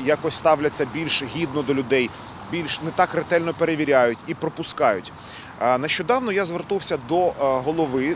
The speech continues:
двадцять п'ятого прикордонного загону щодо, з питанням щодо, як же бути туристам, тому що, можливо, все ж таки якийсь відсоток туристичного бізнесу на той стороні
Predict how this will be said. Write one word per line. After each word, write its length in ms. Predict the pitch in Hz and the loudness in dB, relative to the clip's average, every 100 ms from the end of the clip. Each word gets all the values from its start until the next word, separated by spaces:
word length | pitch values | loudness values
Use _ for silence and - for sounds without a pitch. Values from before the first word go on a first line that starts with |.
| 120 | 0
двадцять 240 | 143 143 | 0 0
п'ятого 360 | - 160 - 143 | 0 0 2 -2
прикордонного 680 | 147 143 135 143 156 143 135 | -2 -4 -4 0 0 2 0
загону 480 | 139 131 127 117 185 - - - - | 0 0 0 0 -4 -8 -12 -12 -8
щодо, 240 | - 196 - | -2 -2 -2
з 80 | - | -4
питанням 540 | 175 190 233 233 196 - | -2 0 2 2 -2 0
щодо, 360 | - 190 143 | -2 0 0
як 220 | 127 160 | 0 0
же 140 | - 165 | 0 -4
бути 320 | 143 190 165 | -2 -4 -2
туристам, 500 | - 220 220 - 107 104 | 0 2 2 -2 -4 -6
тому 180 | 135 170 | -6 -2
що, 220 | - 156 - - 143 | -2 -2 -6 -10 0
можливо, 500 | 180 - 180 208 160 | 2 4 2 0 0
все 220 | - 185 | 0 0
ж 80 | - | -2
таки 220 | 156 151 | -4 -4
якийсь 420 | 143 170 175 - - - 135 | -6 -6 -6 -6 -8 -8 -6
відсоток 460 | 156 202 190 165 | 0 2 2 0
туристичного 640 | - 165 - 240 - 190 170 160 | 0 -4 -4 -4 -4 -2 -2 -2
бізнесу 400 | 160 151 - 135 | -4 -4 -4 -2
на 100 | 139 | -2
той 180 | 156 | -2
стороні 400 | 147 147 143 175 | -2 0 -2 -2